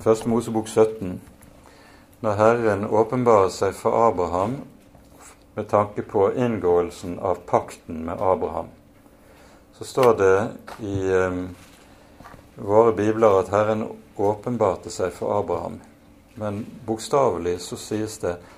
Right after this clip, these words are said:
"Herren lot seg se." Eh, det er også verbet "se" i passivformen. Det samme verbet anvendes i Første Mosebok atten, eh, når Herren kommer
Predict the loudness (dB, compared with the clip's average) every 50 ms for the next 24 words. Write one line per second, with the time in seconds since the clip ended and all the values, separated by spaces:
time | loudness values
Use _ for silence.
0 | -18 -8 0 2 4 4 4 4 0 0 0 -2 -8 -12 -12 -8 -6 -4 -4 -6
1 | -8 -10 -6 -4 -2 -2 -2 -4 -6 -6 -4 -2 -2 -2 -4 -8 -14 -20 _ _
2 | _ _ _ _ _ _ _ _ _ _ _ _ _ _ _ _ _ _ _ _
3 | _ _ _ _ _ _ _ _ _ _ _ _ _ _ _ -20 _ _ _ -20
4 | -20 -20 _ -8 -4 0 0 0 0 0 -4 -8 -14 -20 -20 -16 -14 -12 -8 -6
5 | -6 -6 -8 -10 -16 -18 -20 -16 -6 -2 0 2 2 2 2 0 -2 -2 -2 -8
6 | -12 -10 -6 -2 -2 0 0 0 -2 -4 -6 -10 -8 -2 -2 -2 -2 -4 -12 -12
7 | -10 -8 -8 -8 -8 -8 -12 -18 -20 -20 _ _ _ _ _ _ _ -20 -20 -20
8 | -20 -20 -20 -20 -20 -18 -14 -10 -2 2 4 4 4 4 2 2 0 0 -2 -8
9 | -16 -20 -8 0 2 4 4 4 4 4 2 2 2 2 0 0 0 0 0 0
10 | 0 0 -2 -4 -6 -8 -12 -8 -6 -6 -4 -4 -6 -6 -2 0 0 0 0 -2
11 | -4 -4 -4 -6 -6 -8 -8 -6 -4 -6 -6 -6 -8 -10 -10 -10 -10 -10 -16 -20
12 | -20 -20 _ _ -20 -20 _ -20 -20 -20 -20 -20 -20 _ _ _ _ _ _ _
13 | _ _ _ -8 -4 -2 0 2 2 2 2 0 -2 -4 -6 -6 -4 0 2 2
14 | 2 4 6 4 4 4 2 -2 -2 2 2 2 2 4 2 2 2 2 -2